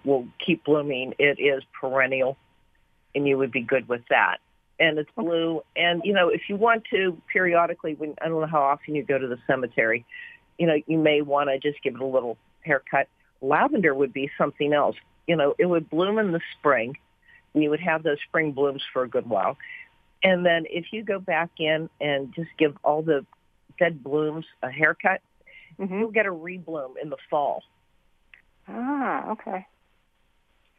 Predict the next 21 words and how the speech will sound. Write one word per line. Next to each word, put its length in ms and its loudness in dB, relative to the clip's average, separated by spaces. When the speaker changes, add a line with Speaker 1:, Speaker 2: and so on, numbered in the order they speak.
Speaker 2:
Okay. 320 -12
Speaker 1:
You 120 -4
know, 180 -8
and 240 0
so, 260 4
you 140 2
know, 200 4
hopefully 360 -4
that'll 400 -4
help 280 -8
you. 220 -2
You 120 -4
know, 260 -2
it's, 220 -6
it's 220 -4
always 300 2
tricky 460 -2
trying 360 0
to 200 4
fit 180 6
in 480 0